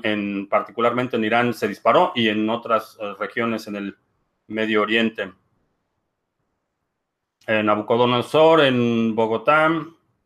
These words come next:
Turizaday en Tepic, eh, Alejandro en Argentina, Nahuel en Ushuaia, eh, Cindy en Venezuela, eh, Digibyte,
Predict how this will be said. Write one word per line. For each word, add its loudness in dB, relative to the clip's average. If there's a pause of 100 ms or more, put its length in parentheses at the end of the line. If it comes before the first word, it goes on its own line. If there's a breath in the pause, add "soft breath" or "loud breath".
(360)
Turizaday 0
en -4
Tepic, -2 (260)
eh, -6
Alejandro 0 (100)
en -4
Argentina, 0 (1080)
Nahuel 2
en -2
Ushuaia, 2 (440)
eh, -6
Cindy -2
en 0
Venezuela, 0 (1700)
eh, -4
Digibyte, 0